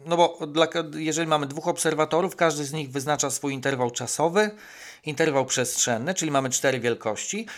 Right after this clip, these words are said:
no to jeżeli znamy trzy z nich, no to czwartą zawsze możemy policzyć ze stałości tego, z niezmienniczości, jak to się mądrze mówi, tego interwału czasoprzestrzennego. To jest jedna z, jedna z możliwości, na-, jaka nam się pojawia. <clears throat> Ale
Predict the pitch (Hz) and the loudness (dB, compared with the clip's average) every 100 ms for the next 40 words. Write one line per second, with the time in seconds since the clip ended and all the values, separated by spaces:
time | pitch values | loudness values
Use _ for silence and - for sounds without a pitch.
0 | - 170 196 190 190 190 175 165 151 - | -12 -4 0 2 2 2 4 4 6 6
1 | - 240 147 156 240 - - _ _ _ | 6 4 0 -2 -2 -6 -12 _ _ _
2 | _ _ _ _ _ _ _ _ _ _ | _ _ _ _ _ _ _ _ _ _
3 | 170 190 - 185 180 175 165 160 160 147 | -8 -4 4 6 6 2 2 0 0 -2
4 | 151 135 135 143 139 139 131 131 127 117 | -2 -2 0 0 0 -4 -4 -2 2 2
5 | 120 - 123 110 110 104 - _ _ _ | 0 -2 -6 -4 -2 -4 -8 _ _ _
6 | - 127 165 175 135 165 165 151 151 - | -12 -6 0 0 0 -2 -2 -4 -2 4
7 | 147 127 - 113 101 - - 117 113 104 | 4 4 -2 -2 -4 -6 -6 -2 -2 -2
8 | 104 139 143 139 - - - - 190 165 | -2 -2 -4 -6 -12 -16 -6 -2 2 2
9 | 143 127 117 110 107 101 98 - - - | 2 4 6 4 0 -4 -4 -6 -4 -6
10 | 90 85 110 170 226 - 165 135 120 - | -8 -12 -6 2 4 4 2 2 0 -2
11 | 127 131 127 123 120 110 110 104 - 110 | -4 -4 -2 -4 -4 -8 -8 -8 -8 -8
12 | 107 120 113 110 101 95 - 92 82 - | -8 -8 -10 -10 -10 -12 -12 -12 -12 -16
13 | _ - - 170 131 107 - 190 233 | _ -12 -6 -4 -4 -8 2 6 6